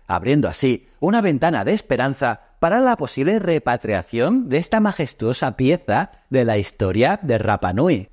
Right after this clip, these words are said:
Y otra pieza de incalculable valor es la cabeza colosal del faraón Amenhotep tercero.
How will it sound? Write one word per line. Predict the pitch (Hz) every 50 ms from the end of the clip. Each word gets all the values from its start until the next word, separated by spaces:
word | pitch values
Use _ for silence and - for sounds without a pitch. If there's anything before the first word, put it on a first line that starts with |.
| - _
Y | 107 113 117
otra | 117 - 143 135 - -
pieza | 170 190 - 180 139
de | 123
incalculable | 131 131 127 - 113 107 - - 113 120 151 185 180 147 113
valor | 98 95 104 131 131 117 - - _ _ _
es | - 202 233 262
la | 277 285
cabeza | 269 226 160 117 113 113 - 208
colosal | - 220 180 131 104 - - - - 180 202
del | 208 185 143
faraón | - - 151 123 107 92 90 104 131 196 247 -
Amenhotep | - 127 123 117 120 113 101 - - 110 98 - 98 87 - -
tercero. | 107 - - - 143 196 202 160 92 90 -